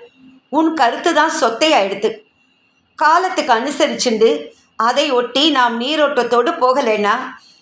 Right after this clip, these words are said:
எரும மாடு மாதிரி தேங்கி கிடக்கிற கொட்டையில தான் அழுந்தி கிடப்போம். இதை நன்னா ஞாபகம் வச்சுக்கோ." "சரி"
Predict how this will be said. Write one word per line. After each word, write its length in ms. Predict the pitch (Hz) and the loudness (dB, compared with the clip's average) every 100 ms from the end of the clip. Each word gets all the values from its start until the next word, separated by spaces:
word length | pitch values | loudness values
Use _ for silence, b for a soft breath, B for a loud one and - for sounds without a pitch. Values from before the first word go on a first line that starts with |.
| b | b
எரும 360 | 285 302 339 339 | 0 0 2 2
மாடு 240 | 254 226 | 2 0
மாதிரி 380 | 226 226 233 320 | 0 0 0 -6
தேங்கி 360 | - 294 311 320 | 0 0 2 0
கிடக்கிற 420 | 247 233 226 220 | -2 0 0 0
கொட்டையில 440 | 240 226 302 233 208 | -2 0 0 2 2
தான் 280 | 285 262 226 | 2 2 0
அழுந்தி 240 | 294 330 | -2 -2
கிடப்போம். 400 | 240 196 196 220 - _ _ _ _ | 0 -2 -2 -6 -6 _ _ _ _
இதை 260 | 277 262 233 | -2 0 0
நன்னா 300 | 220 262 339 | -2 0 0
ஞாபகம் 460 | 254 220 269 285 202 | 2 0 2 -2 -2
வச்சுக்கோ." 460 | 196 - 208 208 - _ _ _ _ _ _ _ _ | -4 -2 -2 -2 -10 _ _ _ _ _ _ _ _
"சரி" 560 | - - 269 285 302 | -10 0 0 0 -6